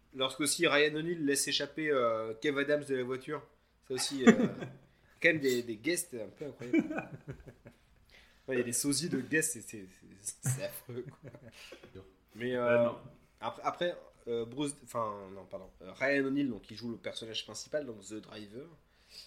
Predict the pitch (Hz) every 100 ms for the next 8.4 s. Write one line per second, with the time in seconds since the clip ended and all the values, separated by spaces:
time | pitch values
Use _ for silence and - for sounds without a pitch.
0 | _ - 104 101 104 123 120 123 120 123
1 | - 117 107 117 131 143 143 127 110 107
2 | 110 107 110 - 113 117 120 120 147 -
3 | 175 160 143 156 147 139 131 123 113 101
4 | 120 120 120 - 135 123 110 107 110 135
5 | - _ _ 123 127 - - _ - 156
6 | 147 175 - 135 120 117 110 127 117 98
7 | - 101 - 98 92 92 92 92 - -
8 | 117 110 - 104